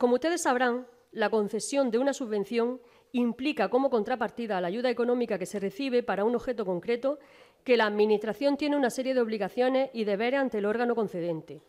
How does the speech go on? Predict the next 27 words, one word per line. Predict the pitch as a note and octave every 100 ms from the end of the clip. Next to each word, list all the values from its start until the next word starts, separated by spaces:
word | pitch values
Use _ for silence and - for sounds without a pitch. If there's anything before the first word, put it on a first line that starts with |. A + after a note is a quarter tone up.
| _ _ _
y | C#4+
entre | D#4 D#4 C#4
ellos | C#4 D4
su | C#4+
justificación. | - G3+ G3 E3+ D#3 - D3 C#3+ - _ _ _ - - _ _
El | - B3
contenido | B3+ B3 C4+ F4
de | F4
la | C#4
memoria | A3 G#3+ A#3 A3+
justificativa | A#3+ A#3 A3+ F#3 F#3 A#3+ G3+
viene | G#3 A#3+ C4
establecido | C4+ A#3 A3 C4
en | B3
el | G3+
artículo | F3+ B3 B3+
veinticinco, | G#3+ G3 G3 - B3+ A#3+
apartado | G3 F#3+ A3+ A3+
F | A#3 A#3 G3+
primero | E3+ F#3+ A#3 A#3
de | A3
la | F#3+
Orden | G#3+ B3+ A#3+
Reguladora | G3 F#3 F#3 F#3 A3+
de | B3
la | F3+
Subvención. | - E3 D#3+ - E3 -